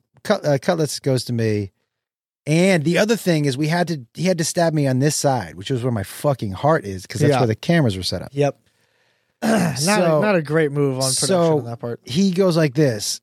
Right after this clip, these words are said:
Speaker 1: and just a little bit. This is my, is probably on T V too. He just stabs me a little 'cause we didn't rehearse. So he just gives me a little like that. And he looks at me and I go, "You can do it harder."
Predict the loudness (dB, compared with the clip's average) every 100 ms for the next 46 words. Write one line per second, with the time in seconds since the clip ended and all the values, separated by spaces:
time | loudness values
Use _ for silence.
0 | -6 -2 -2 0 2 4 2 -2 -6 -4
1 | -2 -2 -4 -4 -2 -2 0 0 -2 -4
2 | -8 -6 -6 -4 -6 -2 -2 -2 -8 -2
3 | 2 4 2 0 -2 -6 -10 _ _ _
4 | _ _ _ _ _ _ -2 2 2 2
5 | 2 2 0 -4 -4 -2 0 0 2 2
6 | 2 0 -6 -10 -10 -12 _ _ _ _
7 | _ _ _ _ -2 2 4 2 0 2
8 | 0 0 2 4 2 2 -6